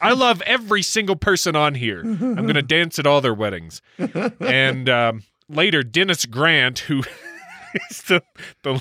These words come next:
Speaker 1: least
Speaker 2: He's the,
Speaker 1: interesting
Speaker 2: he's the
Speaker 1: of
Speaker 2: odd
Speaker 1: them
Speaker 2: man
Speaker 1: all.
Speaker 2: out of the, the, the weird bunch.
Speaker 1: Poor Dennis. Uh, they were all along to try and film a recreation when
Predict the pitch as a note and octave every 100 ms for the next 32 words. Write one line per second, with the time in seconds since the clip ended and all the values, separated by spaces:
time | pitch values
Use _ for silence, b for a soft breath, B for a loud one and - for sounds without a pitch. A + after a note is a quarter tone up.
0 | - G3 - - F3+ A#3 D3+ D3 E3+ D#3
1 | D#3+ C3+ C3 C3 C3+ B2+ B2+ B2 B2 B2
2 | B2+ A#2+ A2+ A2+ A#2+ C3 A#2+ A2 A2+ A#2
3 | A2+ B2 B2 A#2+ A2+ A2 A#2 D#3+ D#3 C3
4 | C#3+ C#3 B2 - b b b C#3+ C#3+ C#3+
5 | D3 D#3 D#3 D#3+ E3+ C#3+ C#3 C3 G#2+ D3
6 | B2+ A#2+ A2+ C#3 B2+ A2 G#2+ B2 - A2+
7 | A#2+ C3 - G2+ G2 G#2+ A#2+ A#2 A#2 A2